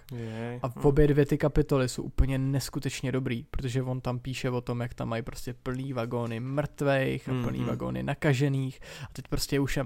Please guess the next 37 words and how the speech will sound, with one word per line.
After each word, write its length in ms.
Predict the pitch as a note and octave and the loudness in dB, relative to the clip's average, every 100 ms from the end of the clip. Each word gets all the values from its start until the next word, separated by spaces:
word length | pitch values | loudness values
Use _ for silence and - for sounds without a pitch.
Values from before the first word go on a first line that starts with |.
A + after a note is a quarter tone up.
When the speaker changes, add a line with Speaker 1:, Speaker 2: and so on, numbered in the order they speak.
| - | -4
Speaker 2:
už 140 | C#3 - | -4 -2
je 60 | |
tam 140 | D3 B2 | -2 -4
střílej 640 | - - - E3 D3+ C#3+ | -8 -8 -2 0 2 2
a 60 | C3+ | 0
teď 180 | C#3+ C#3 | -2 -2
je 60 | |
to 100 | C#3 | -4
prostě 400 | - C3+ - C#3 - - - | -4 -4 -2 -2 -4 -16 -18
světová 480 | - E3 D3 C#3+ C#3 | -6 0 2 4 6
válka 340 | C3+ C#3 D#3 C#3 | 6 4 4 4
Z 280 | C#3 C3+ D3 | 4 2 -2
Metro 340 | C#3 - C#3+ | 0 2 2
Edition. 440 | C3+ C#3+ - B2+ C3+ F3+ - | 4 2 2 -2 -2 -6 -8
Speaker 1:
<laughs> 120 | E3+ - C#3+ - _ _ _ - - | -8 -8 -12 -12 _ _ _ -20 -4
Speaker 2:
A 100 | B2+ | 0
je 140 | B2 | 0
to 180 | B2 C3+ | 0 0
prostě 400 | - C3 - C#3 | 2 0 -2 -4
úplně 420 | - - D#3+ E3 | 0 2 4 2
strašně 540 | - - D#3+ - D3+ | 0 0 0 2 2
nepříjemný 720 | C#3 D3 - - E3+ D3+ D3+ | 2 2 0 -2 -2 0 -2
a 40 | C#3+ | -2
nechutný. 580 | C#3+ - E3+ D#3+ D3 - - - - | -2 0 -2 0 -6 -8 -18 -20 -14
A 60 | - | -2
já 120 | C3 | -2
si 120 | - | -2
celou 220 | - D3+ D3+ | -4 -2 0
dobu 200 | D3+ C#3+ | 0 0
říkám, 340 | D3 C#3+ C#3 | 0 -2 0
proč 300 | C#3 C#3+ - | 0 0 -4
celá 360 | - D3 C#3 C#3 | -6 -4 -4 -4
ta 140 | D3+ | -6
knížka 420 | - D3+ D3 - | -6 -6 -6 -6
není 220 | D3 D3 D3+ | -6 -6 -6
o 120 | D3+ | -6
tomhle. 380 | D#3 F3+ F3 | -6 -6 -6